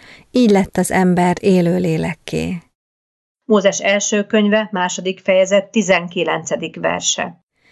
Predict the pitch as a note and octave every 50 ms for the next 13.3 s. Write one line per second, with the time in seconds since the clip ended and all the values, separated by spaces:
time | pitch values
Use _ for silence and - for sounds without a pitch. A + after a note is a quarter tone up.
0 | _ _ _ _ _ _ - G#3 G#3 - - - C4 C4+ B3+ A3+ A3+ G3+ G3+ G3+
1 | - F#3+ F3 F3+ A3 A3 G3+ G3 F3 - - F3 F3 F3+ - - G#3+ G3+ G3+ G3
2 | F#3+ F3+ F#3+ G3 G3 G3 G#3 G#3+ G#3 F#3+ F3+ F#3 G3 - - F3+ E3+ E3 E3 E3
3 | F3 F#3+ F3+ F#3+ F#3 F#3+ F#3+ F3+ F#3 F#3 F#3+ F#3+ F#3+ - - - - - - -
4 | - - A3 - - C4 C4 A#3+ A#3 A3+ A3 - A3 G3+ G3+ G3+ G3+ G3 - G#3+
5 | A3+ A3 G3 G#3 G3 F#3 F#3+ F#3 F3 F#3 F3+ F3+ F3 F3+ - - - - - -
6 | - _ A3 G#3+ - - A#3+ B3+ A#3+ G#3+ G#3+ - - G3 F#3+ F#3+ - - F3+ G3+
7 | G3 F#3+ F#3 F#3 F#3 F#3 F#3+ G3 F3+ F#3+ F#3 - - - G3 G3 G3+ G#3+ G#3+ G3+
8 | G3 G3 - - - G#3 G3+ G#3+ G3 - A3 G#3 F#3 F3 F3+ - F3 E3 D3+ E3
9 | F3+ E3+ - E3 D#3 D#3+ E3+ - E3 D#3+ - D#3+ D#3 D#3 - - - _ _ -
10 | - - - - - - - G3 F#3+ G3 - F#3+ G#3 G#3 G3 G3 G3 G3+ G3 F#3
11 | F#3 - - F3+ F3 G3+ F#3+ - - - F3 - - F3 F3+ F3 E3 E3+ E3+ E3
12 | E3 - - F#3+ G3+ G3+ G3+ G3 - - F#3 F#3 F#3 F#3 F#3 F#3+ - - F#3+ F#3
13 | F#3+ - - - _